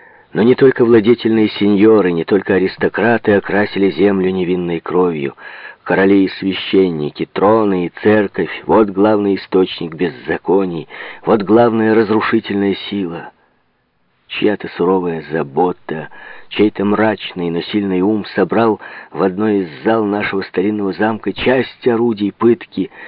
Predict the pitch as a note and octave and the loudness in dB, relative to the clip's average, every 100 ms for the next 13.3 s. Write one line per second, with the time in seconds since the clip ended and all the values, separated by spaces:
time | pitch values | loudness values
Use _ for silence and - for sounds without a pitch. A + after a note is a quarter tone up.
0 | - - F2+ G2 G#2+ - A#2+ A2+ G#2 - | -14 -6 -2 0 0 2 2 4 0 -2
1 | - F2+ A#2 B2+ B2 A2 G#2 - - G2 | -4 2 4 4 4 2 -4 -10 -6 -2
2 | G2+ - - G#2+ A2+ G#2+ G#2 G2+ F#2+ - | -2 -4 -2 2 2 2 0 2 0 -2
3 | - - D#2+ F2+ E2+ E2 D2+ C#2 C#2 _ | -6 -2 0 2 0 -6 -8 -14 -20 _
4 | _ _ _ _ _ _ _ _ _ _ | _ _ _ _ _ _ _ _ _ _
5 | _ _ _ C3 G#2+ - B2+ A2+ G#2+ G2 | _ _ _ -8 -6 -2 -2 0 -2 -4
6 | G2 F2+ - - E2 E2 D#2+ D#2+ E2 E2 | -6 -8 -12 -12 -12 -10 -8 -6 -4 -4
7 | D#2 - - - _ _ _ _ _ _ | -8 -16 -20 -20 _ _ _ _ _ _
8 | _ _ _ _ _ _ _ _ D#2 F#2 | _ _ _ _ _ _ _ _ -4 0
9 | A2 A#2 A2 - F2+ E2+ F2+ F2 E2 F#2+ | 2 2 0 -2 -4 -2 -4 -6 -4 -4
10 | E2 D2+ - E2+ C#3 C3 - F#2+ D2+ - | -4 -10 -8 0 2 0 -4 -8 -8 -16
11 | - - - F2 - - B2+ A2+ A2+ G#2+ | -20 -20 -8 -8 -4 0 2 2 2 2
12 | - - F#2+ D2+ G2+ - G2 - - B2+ | 0 -4 -4 -2 -4 -2 -8 -8 -8 -8
13 | - G2+ F#2 | -4 -6 -6